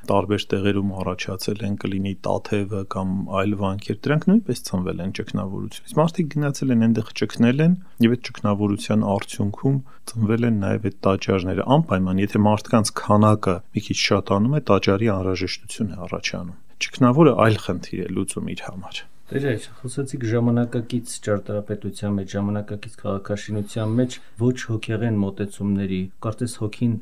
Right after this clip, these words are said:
Speaker 2: նվազեցնող, անգամ հոգին սպանող այդպիսի ճարտարապետության մասին, որ երբ մարդը բնակվում է, ապրում է այդպիսի ճարտարապետական միջավայրում, դա անբարենպաստ է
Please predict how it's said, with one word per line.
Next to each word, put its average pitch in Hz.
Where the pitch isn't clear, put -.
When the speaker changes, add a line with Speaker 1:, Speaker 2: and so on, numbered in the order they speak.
Speaker 2:
նվազեցնող, 104
անգամ 104
հոգին 104
սպանող 101
այդպիսի 95
ճարտարապետության 98
մասին, 92
որ 101
երբ 101
մարդը 107
բնակվում 113
է, 92
ապրում 98
է 104
այդպիսի 95
ճարտարապետական 92
միջավայրում, 101
դա 104
անբարենպաստ 98
է 85